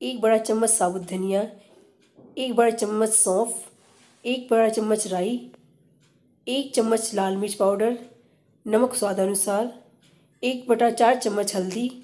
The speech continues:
दो बड़ी चम्मच सरसों का तेल और एक चम्मच अमचूर पाउडर लिया है।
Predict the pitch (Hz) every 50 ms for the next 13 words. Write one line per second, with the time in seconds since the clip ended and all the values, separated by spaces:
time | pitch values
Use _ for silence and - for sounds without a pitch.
0 | - _ _ _ _ _ _ _ _ _ _ _ - - 180 233 254 262 269 262
1 | 254 240 - 226 208 214 220 214 214 214 190 190 - 214 214 214 190 - - 185
2 | 196 233 254 - - - - _ _ _ _ _ _ _ - - 202 202 - -
3 | - - 277 285 302 285 - - 220 214 208 214 220 220 - - 208 202 190 -
4 | 262 285 285 - 220 196 185 180 175 180 175 175 170 160 156 175 180 170